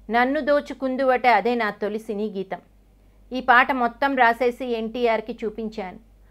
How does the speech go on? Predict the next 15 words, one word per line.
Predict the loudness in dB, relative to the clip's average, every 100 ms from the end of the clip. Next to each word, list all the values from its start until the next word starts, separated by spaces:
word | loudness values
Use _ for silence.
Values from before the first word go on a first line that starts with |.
| _ _
ఆయన | 2 4 2
అందులో | 0 2 4
ఒక్క | 4 0 -6
పదం | -6 -2 0 0 -2
కూడా | 0 0
మార్చమని | 0 -6 -10 -10 -10 -10
సూచించలేదు. | -10 -14 -12 -12 -8 -10 -10 -20 -20 _ _ _ _
పాట | 0 2 2
రాయడం | 2 2 2 0
అయిపోయాక | -2 0 2 0 0
ఒక | -4 -4
చిన్న | -6 -4 -4
సందేహాన్ని | -4 -4 -2 0 0 0
వెలిబుచ్చారు | 0 0 -2 -6 -4 -4
మిత్రులు. | -4 -8 -4 -4 -4